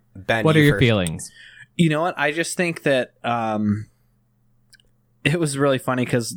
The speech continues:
Speaker 3: the scene where they're actually picking the tributes, where they play the video, um, of, and,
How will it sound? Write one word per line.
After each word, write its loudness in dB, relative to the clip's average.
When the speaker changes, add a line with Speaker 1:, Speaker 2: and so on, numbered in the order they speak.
Speaker 3:
the 0
scene -2
where 2
they're -2
actually -4
picking -2
the 2
tributes, -2
where -4
they 0
play -4
the 0
video, 0
um, -4
of, -4
and, -2